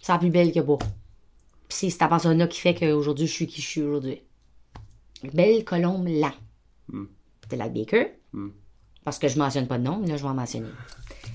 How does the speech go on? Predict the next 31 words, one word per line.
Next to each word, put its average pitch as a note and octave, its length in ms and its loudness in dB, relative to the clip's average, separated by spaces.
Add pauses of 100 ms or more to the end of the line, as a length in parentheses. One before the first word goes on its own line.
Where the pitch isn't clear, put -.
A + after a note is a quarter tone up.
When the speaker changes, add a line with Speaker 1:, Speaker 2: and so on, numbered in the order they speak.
Speaker 1:
Elle C3+ 60 -4
est C3 40 0
décédée. A2 360 -2 (880)
Euh, D3 40 -6 (1200)
quand E4+ 280 4
j'arrive D#3+ 400 4
au B2+ 160 -2
lac, A2 220 -8 (1080)
ben D#3 180 4
là, G#3 140 6
j'étais E3 180 -2
un C#3 40 0
petit - 180 -8
cul, G#3+ 180 2
moi, E3 140 2
là, E3+ 240 4
euh, G2 320 -2 (320)
qui - 140 -14
connaît D#3+ 320 4
pas F3 280 4
personne F#3 560 0
au D#3 80 4
lac D3 220 0
Baker, D4+ 580 4
puis - 80 -10
je - 60 -16
suis - 80 -6
arrivée E3 180 0
au D#3 60 2
lac D3 180 -2
Baker. F#3 300 2